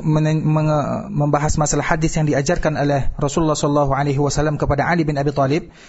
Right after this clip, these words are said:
bahwa sesungguhnya doa ini merupakan doa yang sabit yang ada di dalam Sahih Muslim. Rasulullah sallallahu alaihi wasallam ketika ditanya oleh Ali,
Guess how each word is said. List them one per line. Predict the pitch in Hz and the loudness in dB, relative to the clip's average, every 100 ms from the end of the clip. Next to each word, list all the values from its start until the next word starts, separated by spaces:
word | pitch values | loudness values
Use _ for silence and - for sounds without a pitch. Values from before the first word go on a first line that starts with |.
| - | -8
bahwa | 139 151 165 | 0 2 2
sesungguhnya | 185 165 170 160 202 180 156 | 2 2 0 2 0 2 0
doa | 156 135 143 | 0 0 0
ini | 147 170 202 196 | 0 0 0 0
merupakan | 151 151 165 180 170 165 | 0 -2 -2 -2 -2 0
doa | 156 - 185 190 185 - _ _ | 0 0 2 0 -2 -12 _ _
yang | - 156 156 | -2 0 0
sabit | 160 160 180 202 - | -2 0 0 -2 -2
yang | 160 156 | -2 0
ada | 175 175 180 | 0 0 0
di | 160 | 0
dalam | 160 156 | 0 0
Sahih | 160 - 165 | -2 -2 -2
Muslim. | 175 175 147 110 - - _ _ _ _ - | 0 0 0 -4 -8 -20 _ _ _ _ -4
Rasulullah | 160 240 226 202 | -2 0 2 2
sallallahu | 175 170 160 165 160 151 | 0 0 2 2 2 2
alaihi | 156 151 | 2 0
wasallam | 151 160 156 139 135 - _ | 0 0 0 0 -2 -8 _
ketika | 170 165 165 | -4 -2 0
ditanya | 165 160 185 175 | 0 0 0 2
oleh | 151 147 | 2 2
Ali, | 139 139 139 | 0 0 0